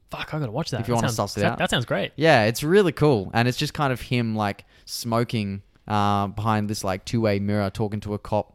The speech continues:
Speaker 2: and just with the flashbacks. And they
Speaker 1: Mm.
Speaker 2: use the same effects, like the spinning camera around the chair. And
Speaker 1: That's something that's definitely evident in, like, this film and then
Speaker 2: Mm.
Speaker 1: going forward, like, the whole Saw franchise, is that very fast-paced, like, jarring, spinning, like,
Speaker 2: Yeah.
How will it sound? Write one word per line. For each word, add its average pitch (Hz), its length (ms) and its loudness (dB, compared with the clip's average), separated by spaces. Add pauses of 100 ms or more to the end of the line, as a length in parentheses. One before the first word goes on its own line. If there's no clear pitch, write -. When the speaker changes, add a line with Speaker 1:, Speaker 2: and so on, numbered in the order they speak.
Speaker 2:
and 107 120 -4
just - 280 -6 (280)
with 104 100 -12
the 110 60 -6
flashbacks. 107 680 -6
And 113 120 -2
they 131 120 2
Speaker 1:
Mm. 131 40 2
Speaker 2:
use 151 160 4
the 156 80 -6
same 127 280 -2
effects, 104 420 -6
like 113 140 -4
the 107 80 -10
spinning 110 640 -4 (320)
camera 113 420 0
around 107 220 0
the 104 60 -8
chair. 104 580 0
And 95 160 0
Speaker 1:
That's 147 160 2
something 196 300 2
that's 147 160 2
definitely 135 420 0
evident 117 380 -2
in, 113 160 -4
like, 107 340 -8
this 127 280 -2
film 120 420 0
and 113 120 -4
then 127 180 2
Speaker 2:
Mm. - 20 0
Speaker 1:
going 110 260 -2
forward, 110 240 0
like, 110 160 -4
the 110 80 -4
whole 107 220 -6
Saw 113 160 0
franchise, 107 540 -4 (280)
is 131 120 2
that 131 180 2
very 135 260 6
fast-paced, 120 1120 0
like, 104 240 -8
jarring, 107 640 -2
spinning, 110 680 -2
like, 101 400 -8
Speaker 2:
Yeah. 107 400 2